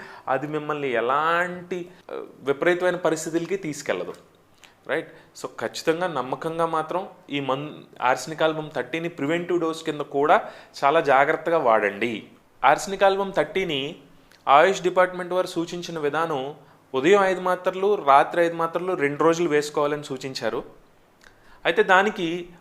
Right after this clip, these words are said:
బూస్టర్ డోస్ తోడైతే చాలా అద్భుతమైన ఫలితాలు ఉంటున్నాయి. ఆ బూస్టర్ డోస్ ఎలా అంటే, ఉదాహరణకి రేపటి నుంచి మొదలెట్టారు మందుని,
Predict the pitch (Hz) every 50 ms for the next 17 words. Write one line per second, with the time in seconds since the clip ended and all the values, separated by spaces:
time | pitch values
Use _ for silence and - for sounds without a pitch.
0 | _ _ 123 127 135 147 175 208 202 - - 214 202 185 180 190 196 196 196 -
1 | - - 160 160 175 180 180 170 175 - 196 214 180 127 - - - _ _ -
2 | - - 113 - 143 165 196 214 214 196 180 160 170 190 185 190 190 190 180 170
3 | 170 160 160 160 165 156 147 139 127 110 - 101 98 92 - - _ _ _ _
4 | _ _ _ - - _ _ _ _ - - _ _ _ - 139 131 131 151 170
5 | 165 - 202 196 202 196 190 160 156 160 165 165 165 160 156 151 147 147 143 -
6 | - - - _ _ _ _ _ _ _ _ _ _ _ _ _ _ _ _ _
7 | _ _ _ _ _ _ _ _ - 143 147 170 180 175 - 175 165 151 156 156
8 | 156 - - - 135 151 165 165 170 165 170 175 170 185 175 160 151 143 143 143
9 | 143 123 107 107 107 104 107 107 98 95